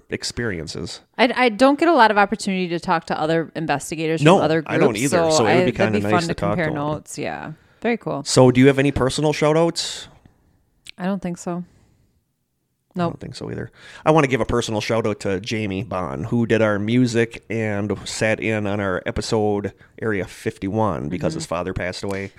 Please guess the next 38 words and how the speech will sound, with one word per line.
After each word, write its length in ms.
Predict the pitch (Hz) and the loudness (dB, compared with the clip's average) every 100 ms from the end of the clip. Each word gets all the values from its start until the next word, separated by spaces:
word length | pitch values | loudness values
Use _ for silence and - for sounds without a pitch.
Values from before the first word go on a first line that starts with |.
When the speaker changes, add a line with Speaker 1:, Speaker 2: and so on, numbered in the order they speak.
| - - | -18 -12
Speaker 2:
Yeah. 380 | 185 151 139 | -8 -8 -8
Speaker 1:
So 260 | 135 - - | -6 -4 -4
that 180 | - - | -4 -4
was 140 | 117 | -4
sad, 420 | - - 104 110 - | -4 -6 -6 -6 -6
but 140 | - | -6
Speaker 2:
Very 160 | 165 156 | -6 -4
Speaker 1:
love 260 | 117 110 120 | -2 0 0
you, 40 | |
Speaker 2:
sad. 40 | 117 | 0
Speaker 1:
Jamie. 400 | 113 117 120 113 _ _ _ | -2 -2 -6 -10 _ _ _
Hope 220 | - 104 | -10 -8
you're 60 | 113 | -8
doing 220 | 113 113 | -6 -4
okay. 440 | 113 117 113 113 110 | -4 -2 -2 -2 -4
Speaker 2:
We're 100 | - | -12
thinking 280 | 180 175 170 | -12 -10 -8
about 220 | 170 165 | -6 -6
you. 160 | 156 170 - _ - | -6 -8 -10 _ -2
Speaker 1:
Thinking 240 | 127 - | -2 -2
about 260 | - - - | -4 -4 -6
you. 60 | - - - - - _ _ _ _ _ | -8 -10 -18 -20 -20 _ _ _ _ _
Uh, 300 | 117 104 80 - - - | -6 -4 -6 -8 -10 -2
any 140 | 131 | -2
housekeeping? 500 | 117 113 - 202 233 - - _ _ _ _ _ _ _ | 0 -2 -2 -2 -2 -4 -16 _ _ _ _ _ _ _
Speaker 2:
Not 100 | 185 | -18
that 100 | 202 233 | -12 -12
I 40 | |
can 140 | 214 | -14
think 300 | 175 180 151 | -16 -16 -12
of. 220 | 175 165 175 _ - | -12 -12 -16 _ -6
I'm 100 | 269 | -4
terrible 520 | - 285 285 233 202 | 2 4 4 6 4
at 120 | 156 | 4
this. 180 | 160 151 | 2 0
I 100 | 180 214 | 2 4
feel 180 | 254 | 4
like 200 | 254 330 | 6 6